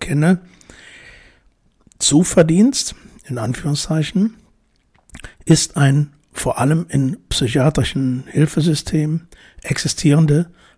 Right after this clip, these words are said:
Angebotsform zur Förderung einer niedrigschwelligen Teilhabe am Arbeitsleben. Die etwas unspezifische Begrifflichkeit drückt aus,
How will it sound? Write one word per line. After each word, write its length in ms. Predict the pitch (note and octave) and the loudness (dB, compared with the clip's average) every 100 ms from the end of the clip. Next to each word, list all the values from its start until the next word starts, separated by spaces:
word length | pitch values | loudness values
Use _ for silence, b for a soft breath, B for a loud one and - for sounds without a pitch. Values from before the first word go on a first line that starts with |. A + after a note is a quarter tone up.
| b | b
Angebotsform 1040 | C#3 D#3+ D3 C3+ A#2+ - - B2 C3+ E3 E3 b b - | 0 2 2 0 -2 -6 -2 0 0 -2 -4 b b -10
zur 180 | - | -8
Förderung 760 | - D#3+ C3 B2+ D3 D#3 E3 - _ | -6 0 2 4 2 0 -2 -4 _
einer 240 | C3+ C3+ | -2 0
niedrigschwelligen 1000 | B2 E3 E3 D3 - - C3+ C3+ D3 D3+ | 4 4 4 -2 -6 -2 0 2 0 0
Teilhabe 680 | - - C3+ B2+ C3 D3 D3 | -2 2 2 2 2 2 0
am 140 | C#3+ D#3 | -2 -2
Arbeitsleben. 840 | C3+ C3+ A2 - A2+ - - B2 - B B B B B B B B | 0 0 -2 -6 -4 -6 -8 -16 -18 B B B B B B B B
Die 80 | - | 2
etwas 280 | D#3 - C#3 | 2 2 2
unspezifische 880 | F#3+ A3+ - D#3+ - D#3 - C#3+ C3+ | 4 2 2 -2 2 2 2 0 0
Begrifflichkeit 760 | C3 C3+ F3 D#3+ - - B2 | 0 2 0 0 -2 -2 -4
drückt 300 | - B2+ - | -4 -8 -6
aus, 440 | A#2 B2+ F3+ - | -2 2 2 -2